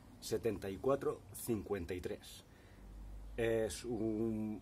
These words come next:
modelo de ganzo, como veis, viene con, con un silbato que va aquí por donde el cordón fiador. Pero bueno, yo esto lo, lo llevaré en la mochila o, suena muy bien, ¿eh?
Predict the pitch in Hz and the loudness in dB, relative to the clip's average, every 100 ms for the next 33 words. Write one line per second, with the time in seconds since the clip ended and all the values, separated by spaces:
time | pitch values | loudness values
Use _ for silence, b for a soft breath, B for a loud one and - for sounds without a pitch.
0 | - 113 117 113 113 104 104 110 147 147 | -2 4 8 8 8 6 6 8 6 6
1 | 170 175 175 - - 101 113 110 - - | 4 4 2 -4 -4 4 4 4 -2 -20
2 | - - - - - 117 104 120 110 - | -20 -14 -14 -14 -14 -2 4 4 4 2
3 | 98 95 92 87 78 78 - - 98 110 | 0 2 0 -2 -6 -10 -10 -2 0 0
4 | - 90 104 110 120 - 92 95 92 98 | 0 2 2 2 0 0 2 2 0 -2
5 | 92 90 85 87 85 82 78 92 90 98 | -2 -2 -4 -2 -4 -6 -6 -4 -2 -4
6 | - 92 110 135 - - - - - - | -4 0 2 0 -4 -20 -20 -20 -20 -20
7 | - - - 92 95 78 90 98 98 95 | -20 -14 -4 0 0 -2 0 2 2 -2
8 | 98 92 90 87 85 82 85 82 78 78 | -2 0 0 0 -2 -4 -4 -4 -4 -6
9 | 71 71 65 67 78 76 69 - 80 76 | -10 -12 -14 -14 -12 -10 -10 -8 -6 -8
10 | 67 - 107 90 85 80 76 - B B | -8 0 2 2 0 -2 -6 -10 B B
11 | B B - 131 139 110 90 117 170 | B B 4 8 10 8 4 2 2